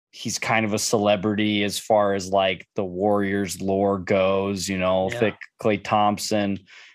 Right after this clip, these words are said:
Speaker 1: Um, they probably wouldn't have gotten banned 'cause they wouldn't have known who it was, I guess, 'cause it
Speaker 2: Yeah.
Speaker 1: looked like in the video, the security guard was just like, "Here's the exit. See you later."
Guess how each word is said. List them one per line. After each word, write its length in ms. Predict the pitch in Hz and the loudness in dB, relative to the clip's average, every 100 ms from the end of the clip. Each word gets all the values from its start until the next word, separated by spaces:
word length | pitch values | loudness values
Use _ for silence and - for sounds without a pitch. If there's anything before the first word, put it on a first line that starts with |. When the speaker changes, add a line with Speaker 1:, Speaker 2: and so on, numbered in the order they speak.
| _ | _
Speaker 1:
Um, 560 | - 107 104 98 90 80 - - | 2 4 4 2 -2 -8 -12 -4
they 180 | 120 113 | 0 0
probably 340 | - 160 170 | 4 4 4
wouldn't 240 | 123 117 | 4 2
have 100 | 107 | 2
gotten 240 | 95 110 101 | 2 2 0
banned 380 | 95 143 165 113 | 0 2 0 -2
'cause 140 | 101 | -4
they 80 | 101 | -4
wouldn't 260 | 101 107 | -2 -2
have 80 | 104 | -2
known 460 | 101 107 104 101 92 _ _ _ _ - | 0 0 0 -2 -6 _ _ _ _ -2
who 180 | 127 | 0
it 80 | 107 | 0
was, 440 | 92 104 180 160 101 | 2 4 6 4 2
I 120 | 95 | -2
guess, 380 | 82 127 170 - | 2 4 4 2
'cause 180 | 139 | -2
it 80 | 117 | -2
Speaker 2:
Yeah. 100 | 117 | -2
Speaker 1:
looked 180 | 123 170 | 0 2
like 160 | 165 139 | 2 2
in 80 | 120 | 0
the 60 | 104 | -2
video, 340 | 107 147 135 | 0 2 2
the 120 | 104 | 0
security 480 | 104 101 - 127 131 | -6 -8 -2 0 0
guard 260 | 110 113 104 | 2 2 2
was 100 | 104 | -2
just 180 | 101 - | -2 0
like, 240 | 101 95 | 0 0
"Here's 220 | 113 123 | 0 0
the 140 | 117 113 | 2 2
exit. 420 | 110 - 113 - | 2 0 -4 -4
See 160 | - | -2
you 100 | 117 | 0
later." 460 | 110 104 104 104 95 | 2 2 0 -2 -4